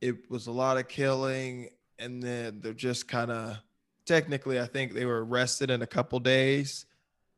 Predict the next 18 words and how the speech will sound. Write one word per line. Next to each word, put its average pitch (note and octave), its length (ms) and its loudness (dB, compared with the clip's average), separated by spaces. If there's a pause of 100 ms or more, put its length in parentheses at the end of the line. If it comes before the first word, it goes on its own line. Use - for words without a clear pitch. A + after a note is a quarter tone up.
or, B2+ 220 6
like, A#2 200 2
a A2+ 80 -6 (120)
week C3 260 2
or C#3 80 0
so, C#3+ 520 4 (260)
unlike B2 380 0
Lester, B2 420 4
which A2+ 200 -2
was G#2+ 140 -8
a G#2+ 40 -6
year. B2+ 680 -2
He, B2+ 120 -4
like, A2+ 240 -2
had B2 220 0
his A#2+ 180 -4
whole A2+ 180 -4
life. B2 500 -4